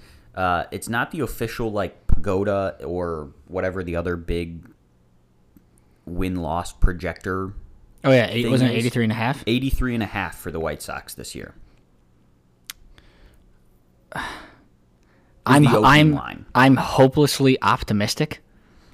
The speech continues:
Speaker 1: Well, that's, that's what I was trying to figure out, too, because, like, there are two equally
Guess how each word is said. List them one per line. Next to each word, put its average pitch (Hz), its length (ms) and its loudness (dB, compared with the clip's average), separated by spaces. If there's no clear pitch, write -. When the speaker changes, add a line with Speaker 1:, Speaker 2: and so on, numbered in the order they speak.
Speaker 1:
Well, 175 300 0
that's, 220 280 -2
that's 254 300 -6
what 233 80 -6
I 196 60 -2
was 175 100 -2
trying 202 160 -4
to - 40 -2
figure 151 280 -4
out, 123 160 -2
too, 117 180 -2
because, 113 460 -4
like, 123 260 -4
there 139 720 -4
are 107 380 -2
two 208 500 -2
equally 190 680 -6